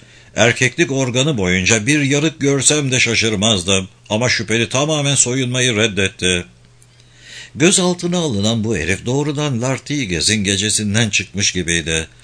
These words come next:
Bu adam gerçekten de Sen Ana giren davetsiz misafir miydi? Gael sadece zentay tulum içinde atletik yapılı bir adam görmüştü. Dövmeler? Yok. Ancak bunun geçerli bir sebebi var.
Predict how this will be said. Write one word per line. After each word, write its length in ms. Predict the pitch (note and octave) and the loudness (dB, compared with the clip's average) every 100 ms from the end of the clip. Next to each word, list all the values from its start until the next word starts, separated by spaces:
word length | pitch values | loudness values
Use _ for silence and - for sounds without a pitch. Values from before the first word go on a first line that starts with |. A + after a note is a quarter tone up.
| - - - | -20 -20 -2
Bu 160 | C#3+ | 2
adam 280 | F3+ F3 E3 | 2 2 2
gerçekten 760 | C#3+ F3 C#3+ G#2+ F#2+ F2+ F2 F2 | 2 2 2 0 -2 -2 0 2
de 120 | F#2+ | 2
Sen 340 | - C#3+ D3 - | 2 0 -2 -4
Ana 240 | C#3 D#3 | -2 -2
giren 400 | A2+ C3 C#3 A#2+ | -4 -4 -4 -2
davetsiz 580 | A#2+ B2 C3 A#2+ C#3 G#2+ | -2 -2 -2 -2 -2 -2
misafir 580 | A#2 A2+ A#2+ A#2 A2+ B2+ | 0 0 0 0 -2 -2
miydi? 480 | C3 A2 G2 G2 G2 - _ _ - - - - - - | -2 0 0 -2 -6 -18 _ _ -20 -20 -20 -20 -20 -8
Gael 320 | F2+ D#2 F2 | -4 -2 0
sadece 640 | - G#2+ A#2+ G#2 G2+ A2+ | 0 0 0 0 0 0
zentay 600 | F2+ A2 A#2 G#2+ C3 B2 | 2 2 0 -2 -2 -2
tulum 300 | - A#2+ C3+ | -2 -4 -2
içinde 360 | G#2+ - G#2 A2 | -2 0 0 0
atletik 500 | A#2 - C3+ E3 C3+ | -2 -4 -6 -4 -2
yapılı 380 | C#3 - D3 C3 | -4 -2 -2 -2
bir 240 | C3+ F#2 | -2 -2
adam 340 | G#2+ A2 A#2+ G2 | -2 0 0 0
görmüştü. 720 | F#2+ F2+ F2+ - F2+ E2+ D#2+ - - - | 0 -2 -2 -2 -2 -4 -6 -16 -20 -10
Dövmeler? 640 | D#2 F#2 F2+ G2 G2 G#2+ - - - - | -6 -4 -2 -4 -4 -8 -12 -20 -16 0
Yok. 360 | C#3 A#2+ - - - - - | 4 4 0 -14 -20 -20 -4
Ancak 380 | G2+ F#2 G#2+ G2+ | 0 2 0 0
bunun 220 | G#2+ A#2 | -2 0
geçerli 480 | A2+ G#2+ C3 C3+ D3 | 0 2 2 2 0
bir 140 | A#2 | 2
sebebi 440 | G#2 G#2 F#2 F2 E2+ | 2 0 0 -2 -2
var. 280 | E2+ D#2+ | -2 -2